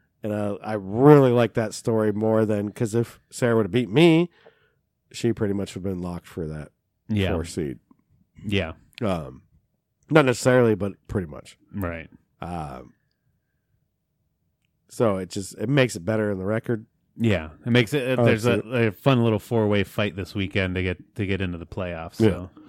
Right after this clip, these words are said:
Speaker 1: Well, I guess a hundred percent it wouldn't have locked me in. It wouldn't have locked me in.
Speaker 2: Right.
Speaker 1: It should have locked me in 'cause I had more, way more points than anybody, so it didn't matter if I wa-,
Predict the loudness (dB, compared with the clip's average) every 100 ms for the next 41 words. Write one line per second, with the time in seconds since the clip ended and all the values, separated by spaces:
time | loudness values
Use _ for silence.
0 | -20 -12 4 6 8 4 4 4 4 2
1 | 0 0 0 -2 -4 -4 -6 -6 -6 -8
2 | -16 -8 -2 0 2 2 2 -2 -10 -14
3 | -14 -20 _ _ _ -6 -4 -4 -8 -16
4 | _ _ _ -8 0 6 6 4 -6 -8
5 | -12 -14 -14 -8 -8 -6 -6 -4 -2 -2
6 | -2 -8 -12 -12 -12 -12 -12 -12 -12 -12
7 | -12 -14 -18 -14 -14 -12 -14 -12 -14 -14
8 | -16